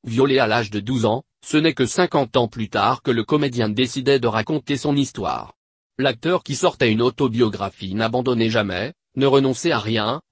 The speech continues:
avait expliqué les raisons de son silence dans les pages du Monde quelques jours plus tard. « J'ai voulu que mes filles, Toscane et Elisa, soient assez grandes pour pouvoir comprendre pourquoi je révélais ce drame. Non pas pour geindre en tant que victime,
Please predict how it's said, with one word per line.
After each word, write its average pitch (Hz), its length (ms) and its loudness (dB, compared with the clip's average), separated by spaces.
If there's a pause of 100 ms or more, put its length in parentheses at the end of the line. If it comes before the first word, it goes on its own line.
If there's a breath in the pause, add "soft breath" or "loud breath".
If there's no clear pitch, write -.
avait 123 360 4
expliqué 127 480 -4
les 151 100 2
raisons 143 300 0
de 120 100 0
son 120 160 -4
silence 139 480 0
dans 127 160 2
les 127 140 2
pages 110 300 -2
du 131 120 -2
Monde 143 400 2
quelques 139 260 -2
jours 123 200 0
plus 175 160 -6
tard. « 90 360 -8 (440)
J'ai 143 160 0
voulu 147 320 0
que 139 100 0
mes 110 160 2
filles, 107 380 -8 (220)
Toscane 175 400 0
et 131 120 2
Elisa, 110 460 -2 (180)
soient 147 340 2
assez 120 240 0
grandes 131 300 0
pour 107 180 -6
pouvoir 160 460 0
comprendre 135 560 0
pourquoi 139 400 2
je 127 140 2
révélais 139 500 2
ce 127 140 -2
drame. 78 420 -8 (460)
Non 135 160 4
pas 117 180 0
pour 127 220 0
geindre 139 260 0
en 139 120 2
tant 113 220 0
que 117 120 -4
victime, 147 580 -2